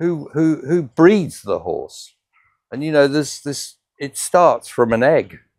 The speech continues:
You know, it starts from the life of a four-legged animal, and it's taken to a point where we talk about some of these horses as being,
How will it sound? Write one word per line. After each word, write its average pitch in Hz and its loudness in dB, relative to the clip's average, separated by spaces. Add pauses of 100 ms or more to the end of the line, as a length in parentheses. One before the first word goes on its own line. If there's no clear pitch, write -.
(120)
You 135 -6
know, 113 0
it 117 -8
starts 151 0
from 101 -8 (300)
the 113 -2
life 123 0 (800)
of 104 -10
a 110 -6
four-legged 117 4
animal, 110 0
and 120 -6
it's 120 -12
taken 147 -2
to 123 0
a 101 2
point 117 0
where 110 2
we 113 -4
talk 156 -2
about 120 0
some 123 0
of 117 -4
these 107 -8
horses 107 -6
as 95 -16
being, 107 -8